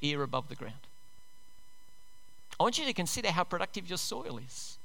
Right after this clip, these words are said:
If you're new, work out the kingdom. Or if you've been around for a while, be working out the kingdom right where you are.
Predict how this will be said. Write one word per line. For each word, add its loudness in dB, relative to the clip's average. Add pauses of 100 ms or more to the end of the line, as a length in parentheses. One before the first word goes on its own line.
(1300)
If 4
you're 10
new, 6 (260)
work 8
out 10
the 2
kingdom. 2 (420)
Or 12
if 8
you've 8
been 12
around 8
for 4
a 6
while, 10
be 4
working 6
out 8
the 4
kingdom 2 (380)
right 8
where 2
you -2
are. -4